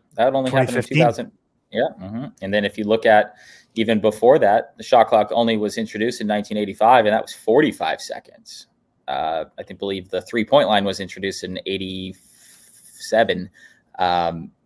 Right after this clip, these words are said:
Speaker 1: so talk about s-, some sweeping changes in that time in college basketball. But what I like about this progression is that as ass backwards as the N C A A is about pretty much everything,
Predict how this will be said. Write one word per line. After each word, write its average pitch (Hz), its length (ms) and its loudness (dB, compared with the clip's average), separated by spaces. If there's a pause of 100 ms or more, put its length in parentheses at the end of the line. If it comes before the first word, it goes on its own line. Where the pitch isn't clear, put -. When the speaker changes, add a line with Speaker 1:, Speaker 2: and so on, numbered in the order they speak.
(220)
Speaker 1:
so 95 320 4
talk 113 220 4
about 101 240 4
s-, - 160 -18
some 90 160 -10
sweeping - 580 -2
changes 117 400 2
in 104 80 0
that 113 140 4
time 104 160 2
in 92 80 -6
college 95 260 2
basketball. 98 280 2
But 127 160 6
what 143 100 6
I 135 80 8
like 135 260 6
about 113 400 4
this 113 240 2 (220)
progression 120 520 2
is 98 120 -6
that 95 240 -2 (380)
as 104 260 -2
ass 123 280 4
backwards 110 540 2
as 95 220 -4
the 90 140 -8
N 98 100 -4
C 98 240 -10
A 92 180 -2
A 90 140 -4
is - 240 -16
about 85 400 -6 (200)
pretty 165 220 -2
much 113 180 -2
everything, 101 480 -2